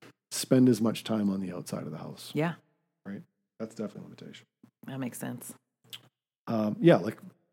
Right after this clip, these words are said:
Speaker 1: I wrote down a note here, like, a new build scenario, okay? So when you look at a new, newly built house,
Speaker 2: Mm-hmm.
Speaker 1: there's no landscaping done if you're f-, completing a house anywhere between,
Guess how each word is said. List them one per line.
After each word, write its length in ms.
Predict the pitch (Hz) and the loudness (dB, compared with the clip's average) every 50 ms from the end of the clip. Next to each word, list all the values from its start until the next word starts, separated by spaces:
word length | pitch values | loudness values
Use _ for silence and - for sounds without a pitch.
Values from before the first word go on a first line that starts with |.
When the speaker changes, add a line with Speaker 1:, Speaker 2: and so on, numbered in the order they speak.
| _ _ _ _ _ _ _ - | _ _ _ _ _ _ _ -4
Speaker 1:
I 80 | - 117 | -2 0
wrote 200 | 113 117 117 110 | 2 2 2 2
down 180 | 123 117 113 | 2 2 4
a 40 | 110 | 4
note 220 | 110 110 110 110 101 | 4 4 2 2 2
here, 160 | 110 107 107 | 2 2 2
like, 220 | 104 101 101 - | 2 0 -2 -4
a 120 | - 107 107 | -4 -2 0
new 360 | 110 110 117 123 123 123 117 | 2 4 6 8 8 6 6
build 480 | 107 120 113 110 104 104 101 95 92 - - | 6 4 4 4 4 2 0 -2 -6 -8 -8
scenario, 680 | - - - 107 107 107 101 101 95 90 87 85 - - 101 98 | -6 -4 -2 0 0 2 0 0 -2 -4 -8 -10 -12 -12 -14 -12
okay? 280 | - 95 98 110 120 135 - _ _ - | -8 -6 -4 -4 -4 -6 -10 _ _ -12
So 440 | - - - 110 104 104 95 92 - - | -8 -4 -2 -2 0 -2 -4 -6 -6 -4
when 140 | - 120 123 | 2 6 8
you 120 | 127 127 | 8 8
look 140 | 120 120 - | 8 6 4
at 60 | 117 107 | 2 2
a 60 | 101 | 2
new, 560 | 101 104 107 110 113 110 110 110 107 104 107 - _ _ _ _ _ _ - | 2 4 4 6 6 6 6 6 4 2 0 -8 _ _ _ _ _ _ -2
newly 320 | 113 113 123 120 117 113 | 0 2 4 4 4 4
built 240 | 107 101 107 98 - | 2 2 0 -4 -4
house, 420 | - 107 92 85 - - - - 151 | -6 -8 -8 -8 -10 -8 -6 -4 0
Speaker 2:
Mm-hmm. 160 | 139 160 226 277 - - _ _ _ _ _ _ _ _ _ _ _ _ _ - | 4 4 4 4 4 -2 _ _ _ _ _ _ _ _ _ _ _ _ _ -2
Speaker 1:
there's 240 | 120 120 107 95 107 | 0 0 2 4 4
no 180 | 120 123 131 135 | 6 8 8 8
landscaping 960 | 123 107 107 113 117 113 - - 113 107 98 - 104 95 95 92 95 95 - - _ - - | 6 6 6 4 4 2 2 0 0 0 0 0 -2 -2 -2 -2 -4 -6 -8 -14 _ -8 -4
done 340 | 101 113 110 101 92 90 95 | 0 0 2 2 0 0 -2
if 140 | 95 - - | -4 -2 0
you're 200 | 110 104 98 95 | 2 2 2 0
f-, 140 | - - - | -4 -10 -14
completing 380 | - 95 - 117 110 101 101 101 | -14 -8 -4 -2 0 0 0 0
a 20 | |
house 340 | 87 92 98 95 92 - - _ _ _ _ - - | -2 -2 -2 -2 -4 -6 -10 _ _ _ _ -4 0
anywhere 300 | 123 120 110 107 104 92 | 2 2 4 2 2 0
between, 460 | 98 92 - 104 90 87 90 87 | 0 -4 -4 -4 -6 -6 -6 -8